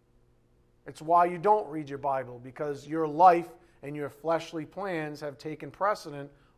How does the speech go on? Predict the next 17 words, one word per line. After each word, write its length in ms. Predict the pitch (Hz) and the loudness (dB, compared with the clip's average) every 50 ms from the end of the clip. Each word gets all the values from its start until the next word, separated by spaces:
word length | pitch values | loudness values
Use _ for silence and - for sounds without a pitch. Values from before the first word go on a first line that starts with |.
| _ - | _ -2
over 520 | 175 196 214 220 165 160 156 151 151 147 - - _ _ - | 2 2 2 2 4 2 2 2 2 -2 -6 -14 _ _ -8
reading 360 | 127 151 165 165 160 156 156 | -6 -4 -2 -2 -2 -2 -4
your 140 | 147 143 143 | -4 -4 -2
Bible. 500 | 139 165 175 175 165 151 131 123 113 110 - _ _ _ _ _ _ _ _ _ _ _ _ _ _ _ _ _ _ _ _ _ _ _ _ _ _ _ _ _ _ _ _ _ _ _ _ _ _ _ _ _ _ _ _ _ _ _ _ _ _ _ _ _ _ _ | 4 6 6 6 6 4 0 -6 -10 -10 -18 _ _ _ _ _ _ _ _ _ _ _ _ _ _ _ _ _ _ _ _ _ _ _ _ _ _ _ _ _ _ _ _ _ _ _ _ _ _ _ _ _ _ _ _ _ _ _ _ _ _ _ _ _ _ _
That's 220 | - 143 147 147 - | 0 2 2 2 2
how 120 | 160 151 | 0 0
you 160 | 147 147 147 | 0 -2 -4
know 240 | 147 143 160 170 170 | -6 -4 0 0 0
you're 220 | 165 156 143 135 131 | 0 -2 -4 -6 -6
growing 420 | 120 139 139 131 131 139 143 165 | -6 -6 -6 -6 -6 -8 -8 -6
up, 300 | 202 185 135 113 - _ _ _ _ _ _ _ _ _ _ _ _ - | -6 -6 -6 -6 -12 _ _ _ _ _ _ _ _ _ _ _ _ -18
is 200 | 131 135 127 131 | -16 -14 -12 -10
that 100 | 139 135 | -6 -2
all 140 | 143 156 | 0 0
of 80 | 156 147 | 0 0
a 60 | 147 | -4
sudden 520 | 139 - - 214 214 202 160 143 139 135 | -10 -4 0 2 2 2 0 -4 -12 -14